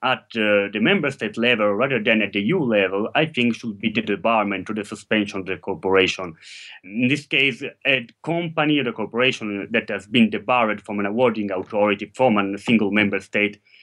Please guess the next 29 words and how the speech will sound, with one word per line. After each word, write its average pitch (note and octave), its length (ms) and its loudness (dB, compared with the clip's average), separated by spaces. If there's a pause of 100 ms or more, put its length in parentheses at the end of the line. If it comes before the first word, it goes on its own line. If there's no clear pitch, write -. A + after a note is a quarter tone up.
(120)
should C#3 260 0
be D3 100 2
excluded C#3 540 -2
from A2+ 300 0
all C3 240 4
the A#2 100 -4
contract, A#2 460 0
from G2+ 280 0
all A#2+ 140 0
the G#2 380 2
European G#2+ 400 0
Union G#2+ 320 4
awarding G#2 400 0
authorities. F#2+ 680 0 (680)
As C#3+ 180 2
I D3 60 2
see, D#3+ 240 0
this C3+ 180 0
is A#2 160 -6
the A#2 320 -2
same C3+ 340 -2
way B2+ 140 2
they've A2+ 320 0
done A2 220 2
in A2 80 0
United G#2+ 400 0
States G#2+ 300 -12
legal G#2 240 -2
system. F#2+ 580 -10